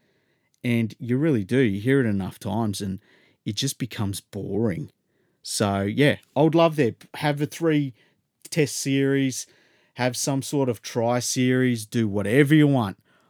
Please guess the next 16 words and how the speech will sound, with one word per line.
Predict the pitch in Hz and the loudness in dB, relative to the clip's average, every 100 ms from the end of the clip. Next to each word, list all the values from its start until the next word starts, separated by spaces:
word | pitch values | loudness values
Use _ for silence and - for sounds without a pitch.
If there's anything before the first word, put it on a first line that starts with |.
| _ | _
I | 113 110 | -6 -4
am | 95 _ | -6 _
open | 135 156 - 156 | 0 0 0 -2
to | - 147 | 0 2
it | 135 | 4
all, | 117 98 104 - _ _ _ - | 2 0 -4 -10 _ _ _ -6
but | 123 | -6
please | - 175 151 147 | -6 -4 -2 -2
just | - 208 - - | -8 -8 -10 -10
do | 120 107 | -6 -6
it | 110 | -6
and | - | -10
stop | - 98 87 - | -10 -10 -12 -16
talking | - 92 95 95 - 107 | -16 -8 -6 -4 -2 -2
about | 90 95 85 82 | -2 -8 -10 -14
it. | - | -18